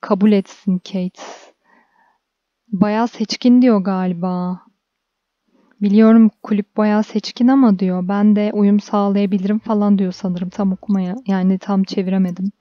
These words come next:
"Gel biraz annenle konuş bakalım. Tamam mı? Dur Kate, bir dakika, sen oradan kıpırdama. Sana ben şimdi edit yaptıracağım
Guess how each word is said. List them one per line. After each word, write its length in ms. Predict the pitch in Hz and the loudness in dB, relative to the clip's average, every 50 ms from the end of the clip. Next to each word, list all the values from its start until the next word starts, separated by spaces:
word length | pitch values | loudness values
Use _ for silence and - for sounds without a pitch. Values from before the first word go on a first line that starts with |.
| _ - | _ 0
"Gel 240 | 220 220 240 247 254 | 0 2 2 2 2
biraz 220 | 247 220 233 214 226 | 2 2 2 2 2
annenle 460 | 233 233 233 240 247 240 247 254 240 | 4 4 6 6 6 6 6 4 2
konuş 460 | - - 220 208 208 214 - - - | 2 0 2 4 4 4 2 -2 -6
bakalım. 920 | 240 220 - - 233 208 190 180 185 185 180 180 175 175 175 180 185 185 _ | -6 -6 -6 -4 -4 -4 -2 -2 -2 -4 -4 -4 -6 -6 -6 -6 -8 -8 _
Tamam 380 | - - 240 233 262 320 392 427 | -6 0 2 4 4 4 4 4
mı? 360 | 320 240 214 208 196 196 196 202 | 4 4 4 4 4 2 0 0
Dur 120 | - 240 226 | 0 0 -2
Kate, 360 | - - - 226 214 202 - - | -2 -4 -2 -2 -2 -2 -4 -8
bir 80 | 240 - | -6 -4
dakika, 340 | 233 214 202 _ - - | -2 -4 -4 _ -8 -10
sen 220 | 208 - - 214 214 | -8 -2 0 2 4
oradan 360 | 220 226 226 220 233 233 233 | 4 4 4 4 2 0 0
kıpırdama. 800 | - - - - - - 220 208 233 240 226 214 202 202 226 302 | -2 -4 -12 -14 -12 -10 -4 0 2 4 4 4 4 2 0 -2
Sana 220 | - 220 214 226 220 | 0 2 2 2 4
ben 180 | 226 233 233 | 4 2 2
şimdi 500 | 226 - - - 233 226 214 240 240 233 - - | 0 0 0 2 2 2 2 2 0 0 0 -2
edit 320 | 196 185 220 214 - - | -4 -4 -4 -8 -6 -6
yaptıracağım 760 | 214 196 185 _ - - 196 190 185 185 202 202 214 240 269 | -6 -6 -6 _ -10 -8 -6 -6 -4 -2 -2 0 0 -2 -4